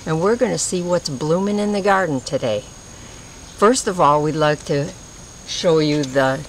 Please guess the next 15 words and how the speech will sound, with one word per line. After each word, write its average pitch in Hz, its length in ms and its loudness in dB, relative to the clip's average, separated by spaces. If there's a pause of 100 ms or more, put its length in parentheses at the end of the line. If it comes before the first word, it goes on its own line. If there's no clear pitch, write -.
giant 170 460 2
hardy 156 420 -2
hibiscus. 139 880 -6 (100)
This 185 220 -2
is 196 120 -4 (140)
always 151 580 2
a 143 80 -2
winner. 131 380 -2 (1600)
Just 180 240 -8
look 190 220 -4
at 170 100 -8
the 160 80 -4
size 143 480 0
of 120 120 -2
that 123 240 -2